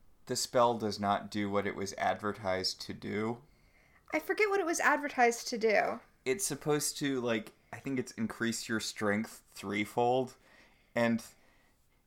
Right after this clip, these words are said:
Speaker 1: if you're writing a spell down that says that it's gonna ins-, increase your strength threefold,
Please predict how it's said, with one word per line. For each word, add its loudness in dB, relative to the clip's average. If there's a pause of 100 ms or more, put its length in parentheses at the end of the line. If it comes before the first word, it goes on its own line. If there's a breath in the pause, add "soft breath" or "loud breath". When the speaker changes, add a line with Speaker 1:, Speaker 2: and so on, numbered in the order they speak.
(340)
Speaker 1:
if -4
you're 4
writing 2
a 0
spell 4
down 6
that 0
says 0
that 0
it's -12
gonna 0
ins-, -2
increase 0
your -2
strength -2 (180)
threefold, 0